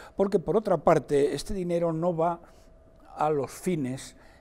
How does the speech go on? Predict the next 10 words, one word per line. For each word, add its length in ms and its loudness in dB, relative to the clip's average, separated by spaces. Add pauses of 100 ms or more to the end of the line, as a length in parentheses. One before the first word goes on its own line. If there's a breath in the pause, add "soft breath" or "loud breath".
(220 loud breath)
que 360 0
supuestamente, 1120 -2
eh, 400 -6
tiene 340 0
que 120 -8
ir 160 -6
destinado. 800 -2
Y 140 -4
es 120 -6
que, 240 -2